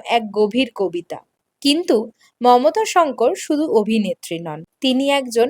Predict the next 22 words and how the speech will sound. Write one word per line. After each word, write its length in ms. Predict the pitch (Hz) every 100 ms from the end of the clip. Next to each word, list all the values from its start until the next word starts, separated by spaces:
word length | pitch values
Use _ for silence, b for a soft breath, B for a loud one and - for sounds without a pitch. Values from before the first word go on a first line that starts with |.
| 349
বিপ্লবী 560 | 240 226 220 233 233 196
নৃত্যশিল্পী। 840 | 180 - - 175 - 165 160 160 175 _ _ _ _ -
উদয় 360 | 302 320 339 370
শঙ্করের 460 | 427 403 359 381 381
ঘরানার 560 | 285 226 208 254 220 170 - _ _ _ -
আধুনিক 500 | 254 247 285 339 359 -
নৃত্যকে 600 | 226 226 226 294 277 180 - -
তিনি 200 | 240 233
দিয়েছেন 520 | 214 214 220 233 - 277 -
এক 140 | 226 233
নতুন 360 | 214 208 - 240 226
ভাষা, 460 | 190 160 160 175 160 - _ _
এক 200 | - 214 214
নতুন 400 | 208 208 208 247 214 175
রূপ। 180 | 180 - _ _ -
তার 180 | 294 311 311
নৃত্য 360 | 247 247 _ 339
পরিকল্পনায় 880 | 339 262 233 269 277 262 226 180 180 247
ফুটে 300 | - 247 294 302
ওঠে 300 | 262 - 208 247 b b
সমাজের 540 | - 302 294 294 294 320 -
প্রতিচ্ছবি, 720 | 196 180 147 - 190 160